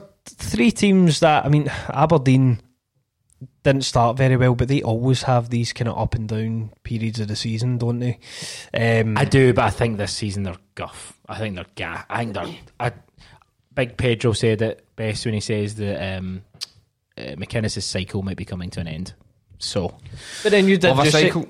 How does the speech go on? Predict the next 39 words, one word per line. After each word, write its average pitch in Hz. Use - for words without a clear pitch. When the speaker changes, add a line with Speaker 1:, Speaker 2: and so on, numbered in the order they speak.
Speaker 1:
you 110
did 147
just 139
say 139
how 123
Motherwell 123
were 120
the 113
best 113
of 120
the 110
rest, 131
but -
Aberdeen 120
are 110
ahead 131
of 160
them. 143
So -
they, 165
they, 165
they 170
can't 190
be 185
d-, -
I -
mean, 156
okay, 180
they've 147
dropped 139
a 165
level, 135
and 139
ideally 160
they'd 143
like 123
to 127
be 117
in 113